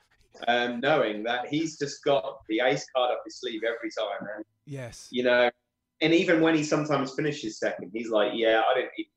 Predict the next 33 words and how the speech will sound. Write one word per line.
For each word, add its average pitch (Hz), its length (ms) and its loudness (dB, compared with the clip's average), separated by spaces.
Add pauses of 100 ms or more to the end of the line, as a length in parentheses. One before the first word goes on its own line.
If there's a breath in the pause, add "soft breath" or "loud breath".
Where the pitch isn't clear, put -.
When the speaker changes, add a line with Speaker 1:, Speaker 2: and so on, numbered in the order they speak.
Speaker 2:
push - 180 -4
for - 80 -10
the 95 80 -10
win 101 200 -4
'cause - 340 -8
I'm, 98 80 -14 (100)
I, 95 80 -4
I, 104 220 -2 (140)
I 104 40 0
wasn't 110 200 -4 (420)
good - 180 -4
today." 104 240 2 (380)
Is, 123 120 0
and, 131 180 4
and 135 220 0
then 151 120 2
even 147 260 -2
that, 139 240 0
he 135 100 -2
even 147 260 0
makes 151 340 -2
the - 100 -8
guys 135 300 2
that - 80 -6
have 107 180 -6
beat 143 220 -2
him 101 140 -16 (120)
feel 123 140 -2 (200)
bad 117 300 -2 (140)
for, 104 80 -12 (120)
for 98 100 -14
winning. 123 240 -6 (160)
And 95 140 -20